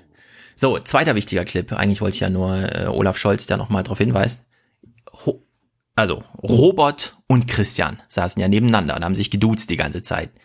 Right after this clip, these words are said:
Die ganze Republik rastet aus, weil, ja, die beiden da halt so sitzen. Wir kriegen auch tausend Hinweise auf Twitter. Aber hier wurde doch noch mal eine inhaltliche Markierung w-, wirklich in den Schnee gepinkelt, die für uns wichtig ist. Wir wissen von Habeck, der hat sogar ein Buch darüber geschrieben, er mag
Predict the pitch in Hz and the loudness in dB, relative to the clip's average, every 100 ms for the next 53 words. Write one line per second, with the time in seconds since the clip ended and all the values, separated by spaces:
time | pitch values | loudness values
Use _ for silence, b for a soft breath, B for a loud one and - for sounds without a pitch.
0 | b - 95 101 - 98 90 98 104 85 | b -4 -2 0 0 -2 -2 -2 0 -2
1 | - 95 - 90 113 135 - - 92 90 | -2 -2 0 2 4 2 -2 -6 -6 -4
2 | 90 - b b b b b 95 104 120 | -4 -6 b b b b b 0 0 0
3 | - 98 92 98 92 90 - 92 202 - | -2 0 0 0 0 0 0 0 0 2
4 | - - 98 95 - - 98 101 98 104 | 0 0 0 0 -2 -2 -2 2 2 0
5 | 101 95 - 101 - 139 - B B 254 | 0 -2 -2 -2 0 0 -2 B B -14
6 | B B B - 101 113 110 123 123 113 | B B B -2 2 4 4 4 2 2
7 | 110 113 110 - 120 123 117 101 104 98 | 4 6 4 4 4 4 4 2 2 2
8 | 101 95 - 117 113 101 90 90 98 - | 2 0 0 2 2 2 2 4 2 0
9 | - 98 101 - 95 107 117 107 - 98 | -6 -8 -6 -8 -2 0 2 0 0 0
10 | - 95 104 - - 107 107 - - - | 0 2 0 0 0 0 0 0 -2 -2
11 | 117 120 120 - 113 - 107 - - 123 | 0 0 0 -2 -2 0 -4 -2 -2 -2
12 | - b b b b b b b b b | -6 b b b b b b b b b
13 | _ 110 123 147 147 135 113 110 131 135 | _ 0 2 2 2 2 2 2 2 2
14 | 131 123 101 120 117 110 107 120 139 - | 0 0 0 0 0 2 2 2 -2 -2
15 | 101 98 95 104 101 104 98 95 98 98 | -2 0 0 -2 0 0 0 -2 0 2
16 | 107 120 123 | 2 0 -2